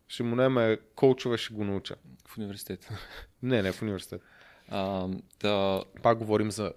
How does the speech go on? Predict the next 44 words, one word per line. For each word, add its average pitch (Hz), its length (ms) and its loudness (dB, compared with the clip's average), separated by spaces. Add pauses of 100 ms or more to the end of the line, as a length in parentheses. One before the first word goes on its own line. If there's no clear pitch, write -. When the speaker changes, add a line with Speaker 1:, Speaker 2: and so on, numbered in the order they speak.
(200)
Speaker 1:
и-, 120 140 -8
извън 98 440 -4
сtem 101 600 -4 (340)
и 107 80 -8
подобни 95 720 -4
специалности, 92 720 -6
които 90 240 -8
са 98 80 -12
доста 120 260 -2
Speaker 2:
Мгм. 92 80 -8
Speaker 1:
научни. 87 380 -10 (680)
Speaker 2:
Та, 107 120 0
ако 104 160 -4
Speaker 1:
Или 113 200 6
регулирани 110 540 4
от 95 80 -4
държавата. 90 520 -2 (880)
Speaker 2:
Ако 110 220 -10
трябва 170 300 0
да 233 80 -4
се - 160 -10
даде 127 360 -2
един 135 200 -4
такъв - 460 -12 (220)
съвет 107 380 -4
на 107 80 -6
хората, 107 320 -8
които 98 500 -10 (160)
не 92 180 -4
знаят 95 300 -4
да 87 100 -4
учат - 280 -10
ли, 92 60 -8
да 90 140 -4
работят 87 400 -8
ли, 95 80 -14
какво - 180 -8
да 87 60 -8
правят 90 220 -6
с 87 140 -10
живота 87 400 -10
си, 175 240 -10 (580)
е 113 120 -4
просто 170 640 -4